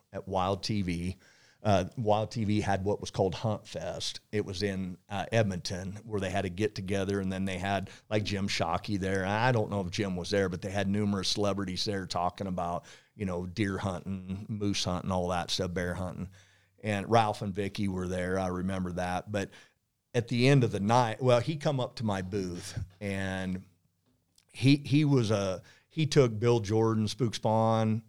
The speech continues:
He, he took those guys whitetail hunting. So he was in the whitetail game, and he knew big deer. He said, and he would just drive around in the winter and kill a hundred fifty coyotes, and he shot 'em all with a frickin'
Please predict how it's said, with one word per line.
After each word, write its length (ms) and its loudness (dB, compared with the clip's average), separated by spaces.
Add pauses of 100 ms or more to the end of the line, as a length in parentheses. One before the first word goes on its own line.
He, 180 -12
he 140 0
took 260 0
those 220 2
guys 300 0
whitetail 540 2
hunting. 380 -8 (280)
So 200 2
he 240 2
was 240 0
in 140 2
the 80 0
whitetail 560 2
game, 480 0
and 100 -2
he 220 0
knew 240 2
big 320 -4
deer. 380 -2 (440)
He 160 -2
said, 540 2 (360)
and 160 4
he 140 6
would 160 4
just 180 -2
drive 300 4
around 300 2
in 80 -2
the 80 -2
winter 300 -2
and 120 -6
kill 160 -2
a 40 -4
hundred 280 -4
fifty 260 -6
coyotes, 640 -2
and 80 -2
he 80 0
shot 340 2
'em 140 0
all 220 4
with 160 -6
a 220 -6
frickin' 540 -8